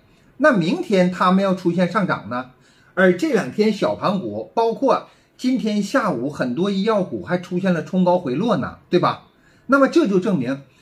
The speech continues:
明天假如要是那些股回撤的话，大盘股补上，这个就叫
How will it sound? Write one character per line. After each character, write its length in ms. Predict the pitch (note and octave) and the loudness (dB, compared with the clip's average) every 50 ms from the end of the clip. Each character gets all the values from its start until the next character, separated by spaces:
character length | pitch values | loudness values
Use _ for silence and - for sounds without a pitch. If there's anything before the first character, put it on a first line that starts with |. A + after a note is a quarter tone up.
| _ _ - | _ _ -10
明 280 | - C#3 D#3+ G#3+ C4+ | -6 -2 0 0 0
天 240 | - G#3 G3 F#3+ F#3 | 0 0 0 0 0
假 260 | F#3 - A#2 G2 G2 G2 | 0 0 -2 -2 -4 -6
如 160 | G#2 B2+ E3+ | -4 -4 -2
要 140 | A#3 A3+ F#3+ | -2 -2 -2
是 120 | - F#3 | -2 0
那 180 | F3+ A3+ A#3+ F3+ | 0 0 0 -2
些 180 | - F#3 F#3 | 0 0 0
股 220 | F3+ F3+ B2 A2+ G2 | 0 -2 -4 -10 -10
回 200 | - - C#3+ D3 | -6 -4 -4 -4
撤 220 | D3 - - A#3+ | -2 -2 -4 -2
的 100 | D3 A2 | -2 -2
话， 360 | - - D#3 C3 - - - _ _ _ _ _ - | -2 -2 -2 -2 -4 -8 -16 _ _ _ _ _ -4
大 240 | - A3+ G3+ D#3 | -2 0 0 0
盘 300 | C#3+ D3 D3+ F3 F#3 F#3 | 0 0 0 2 2 2
股 200 | D3+ C3+ C3 E3 | 2 2 2 2
补 240 | F3 E3+ - A2+ G2+ | 2 2 -2 -10 -8
上， 340 | G2+ - G#3+ G3 F3+ - - - _ _ _ _ _ | -4 -2 -2 -2 -2 -6 -14 -20 _ _ _ _ _
这 220 | - - F4 D#4 | 2 4 4 4
个 100 | G3+ E3+ | 4 2
就 160 | D#3+ - F#3+ D#3+ | 0 2 2 2
叫 380 | C#3+ G3 F#3 D3 - - - | 2 2 0 0 0 -4 -10